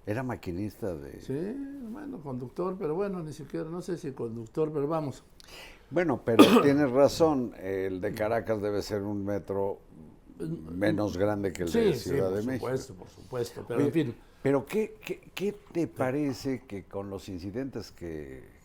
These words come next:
Speaker 1: Claudia Sheinbaum dice que son atípicos
Speaker 2: Pues ya
Speaker 1: y
Speaker 2: son típicos.
Speaker 1: y de donde esparció esa cosa, esa especie de que, de que probablemente se deben a sabotajes?
Speaker 2: No, es que ahí me permites, ahí hubo un cambio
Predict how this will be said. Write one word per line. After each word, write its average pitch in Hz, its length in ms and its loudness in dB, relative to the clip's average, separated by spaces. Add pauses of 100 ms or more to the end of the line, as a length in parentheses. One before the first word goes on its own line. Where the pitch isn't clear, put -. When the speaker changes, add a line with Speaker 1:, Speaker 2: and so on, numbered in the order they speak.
Speaker 1:
Claudia 117 360 -6
Sheinbaum 98 600 -6
dice 92 420 -8
que 67 260 -12
son 92 380 -12 (120)
atípicos 85 1000 -6 (460)
Speaker 2:
Pues 120 180 -6
ya 139 80 4
Speaker 1:
y 143 60 4
Speaker 2:
son 135 220 2
típicos. 151 600 -4 (140)
Speaker 1:
y 101 100 0
de 92 180 2
donde 82 760 -4
esparció 101 800 -6
esa 87 500 -10 (140)
cosa, 92 320 -12 (520)
esa 104 180 -12
especie 90 580 -8
de 69 100 -16
que, - 140 -20 (1200)
de 80 80 -12
que - 140 -12
probablemente 95 600 -2
se - 100 -10
deben 82 300 -4
a - 80 -12
sabotajes? - 920 -6
Speaker 2:
No, 107 80 -8 (120)
es 139 120 -8
que 170 100 -4
ahí 143 140 2
me 135 140 -4
permites, 117 560 -8
ahí 147 320 -2
hubo 151 220 -2
un 147 140 0
cambio 147 540 0